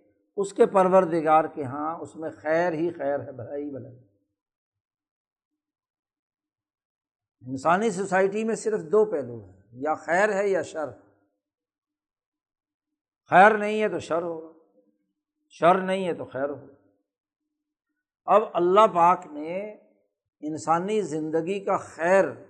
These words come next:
اللہ کی حرمات کی تعظیم، اس کی عظمت، اس کی اہمیت، ان حرمتوں کا لحاظ رکھنا،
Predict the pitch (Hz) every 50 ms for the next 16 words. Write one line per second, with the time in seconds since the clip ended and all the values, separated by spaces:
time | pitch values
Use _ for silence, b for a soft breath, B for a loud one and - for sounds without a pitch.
0 | _ _ _ _ _ _ _ _ _ _ _ _ _ _ _ _ _ _ _ _
1 | _ _ _ _ _ - 151 170 180 185 208 220 208 214 220 196 - - 165 165
2 | 170 165 175 180 185 190 185 190 - - - - _ _ _ _ _ _ _ _
3 | _ _ _ _ _ _ _ _ _ _ _ _ _ _ 190 185 185 185 - 175
4 | 156 160 165 131 151 196 208 208 202 165 135 120 110 - 131 - 139 - - -
5 | 160 147 143 156 151 143 160 170 185 190 180 185 - - - - _ _ _ _
6 | _ _ _ _ _ _ _ _ _ - 139 - - 196 170 165 165 160 170 180
7 | 190 190 196 185 185 - - - - - _ _ _ _ _ _ _ _ _ _
8 | _ _ _ _ _ _ _ _ _ _ _ _ _ _ _ _ _ _ _ _
9 | _ _ _ _ _ _ _ _ _ _ _ _ _ _ _ _ _ _ _ _
10 | _ 170 196 214 202 - - - 170 185 196 190 202 196 196 214 208 175 190 208
11 | 202 185 160 131 151 180 202 202 202 180 151 - 135 135 127